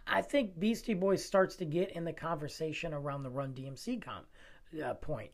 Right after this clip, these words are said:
I don't think that Beastie Boys is in the same sentence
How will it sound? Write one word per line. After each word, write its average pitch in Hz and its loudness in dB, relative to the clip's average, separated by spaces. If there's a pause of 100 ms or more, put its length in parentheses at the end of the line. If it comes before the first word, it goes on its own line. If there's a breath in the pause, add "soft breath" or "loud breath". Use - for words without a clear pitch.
I 160 4
don't 247 4
think 202 0
that 160 2
Beastie 190 -2
Boys 131 -2 (300 soft breath)
is 143 -4
in 139 2
the 139 0
same 151 -2
sentence 185 0